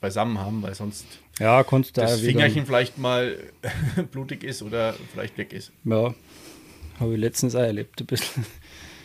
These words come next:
Speaker 2: Man arbeitet an der Drehbank niemals mit Handschuhe, aber mir jetzt die, die Haut so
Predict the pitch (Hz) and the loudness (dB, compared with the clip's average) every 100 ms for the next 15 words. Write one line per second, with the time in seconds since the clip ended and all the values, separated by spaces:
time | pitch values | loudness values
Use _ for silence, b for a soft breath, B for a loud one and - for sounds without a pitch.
0 | B B B B _ - 120 123 123 123 | B B B B _ -6 -2 0 2 0
1 | 123 120 120 120 131 131 107 131 139 120 | 0 -2 0 0 2 0 2 2 4 2
2 | 117 104 123 117 110 127 135 117 113 120 | 0 0 2 2 2 4 4 2 0 -2
3 | 123 - - 117 117 107 B B B B | -4 -6 -2 0 0 -4 B B B B
4 | - 113 123 165 165 151 151 160 156 - | -2 4 6 8 6 6 8 8 6 4